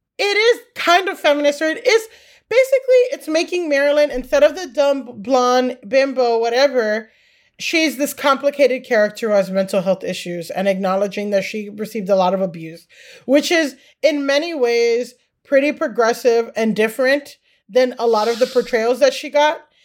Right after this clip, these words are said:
Even Andrew Dominik was like, "No one watches her movies anyway, so it doesn't matter." Like, this guy, like, doesn't, "I'm gonna get people to think about Marilyn in this complicated way." But I feel like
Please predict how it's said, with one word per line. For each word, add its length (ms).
Even 200
Andrew 460
Dominik 540
was 220
like, 400
"No 220
one 220
watches 380
her 120
movies 340
anyway, 400
so 140
it 60
doesn't 260
matter." 260
Like, 240
this 220
guy, 340
like, 160
doesn't, 340
"I'm 180
gonna 160
get 160
people 220
to 80
think 180
about 240
Marilyn 440
in 100
this 140
complicated 640
way." 320
But 300
I 140
feel 280
like 280